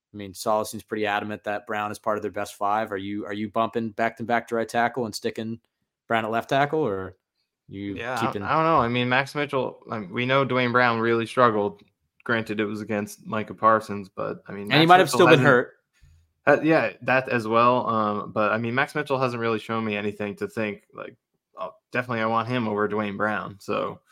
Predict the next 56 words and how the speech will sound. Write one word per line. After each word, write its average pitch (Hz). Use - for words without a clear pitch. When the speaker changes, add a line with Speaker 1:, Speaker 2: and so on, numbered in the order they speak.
Speaker 2:
yeah, 127
I 113
mean, 113
if 113
that's 123
what 135
they 135
think 143
is 127
better, 143
I 107
would, 104
would 107
trust 110
their 113
judgment 117
on 120
that 123
because 104
Mac-, 127
like, -
especially 208
in 240
the 143
run 113
game, 98
Max 139
Mitchell 175
is 110
just 101
not, 104
he's -
gotta 143
be 135
one 113
of 110
the 107
most 104
easily 110
moved 101
offensive 113
linemen 101
I've 107
Speaker 1:
Yeah, 147
Speaker 2:
seen 117
Speaker 1:
it's, -
Speaker 2:
on 113
Speaker 1:
that's 110
Speaker 2:
this 226
Speaker 1:
what 226
they 190
Speaker 2:
Jets -
Speaker 1:
said. 196
Speaker 2:
team. 131
Like, 107
he's, 117